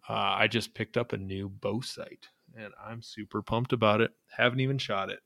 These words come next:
Just installed it today, and I've got some things to do on it. But, uh, I'll walk you through my bow setup. I shoot a Hoyt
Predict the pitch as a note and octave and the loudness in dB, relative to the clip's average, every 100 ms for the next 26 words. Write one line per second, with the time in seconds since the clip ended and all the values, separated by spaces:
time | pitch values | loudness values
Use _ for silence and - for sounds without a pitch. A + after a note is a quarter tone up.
0 | _ A#2 A2 - A2+ A2 - A#2+ A#2+ B2 | _ -6 -6 -8 -10 -10 -6 -2 0 0
1 | B2 - B2+ C3 C3 C3 - - - - | -2 -2 2 6 6 4 -4 -20 -20 -20
2 | - A2+ A2+ G#2+ G#2+ G#2 A2 G2+ - G2+ | -8 -4 -2 -2 0 0 0 -2 -6 -10
3 | A2 G#2 - G2+ F#2+ _ G#2+ G#2 G#2 G2 | -8 -8 -10 -10 -10 _ -10 -6 -6 -6
4 | G2 F#2+ _ A2+ G#2 - _ _ _ _ | -10 -12 _ -4 -4 -6 _ _ _ _
5 | G#2+ G#2 G#2 G2 A#2 C3 C#3 C#3 D3+ D3 | -10 -8 -6 -2 4 4 4 0 4 4
6 | C3+ C#3+ E3+ A2 G2 - _ _ _ _ | 8 8 8 4 2 -2 _ _ _ _
7 | - A#2+ - - D3+ D3 - - B2+ A#2+ | 0 0 2 2 4 4 -2 -4 2 4
8 | A#2+ A#2 A2+ - B2 C#3 - | 4 4 2 0 0 0 -2